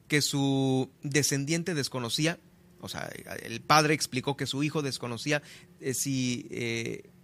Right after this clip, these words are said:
estaba ingresado por el delito por el cual se le acusaba.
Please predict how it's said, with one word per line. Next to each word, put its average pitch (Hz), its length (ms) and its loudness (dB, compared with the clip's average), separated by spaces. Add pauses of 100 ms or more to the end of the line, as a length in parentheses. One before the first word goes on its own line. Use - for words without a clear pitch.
(160)
estaba 147 720 8
ingresado 151 560 4
por 135 140 2
el 123 120 0
delito 143 440 0 (200)
por 147 120 4
el 127 120 4
cual 143 180 4
se 139 140 2
le 127 80 6
acusaba. 143 600 4